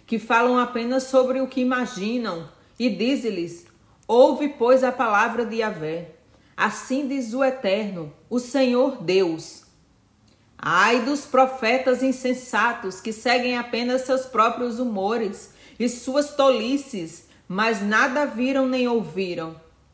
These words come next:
Ó Israel, os teus profetas são como raposas nos desertos.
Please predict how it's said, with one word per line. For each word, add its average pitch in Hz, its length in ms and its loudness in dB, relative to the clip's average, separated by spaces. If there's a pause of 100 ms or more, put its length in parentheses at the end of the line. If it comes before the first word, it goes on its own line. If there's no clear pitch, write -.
(240)
Ó 254 320 6
Israel, 160 840 -2 (320)
os 185 140 -8
teus 233 180 2
profetas 247 640 0
são 294 240 -4
como 269 380 2
raposas 254 800 2
nos 247 140 -2
desertos. 175 840 -2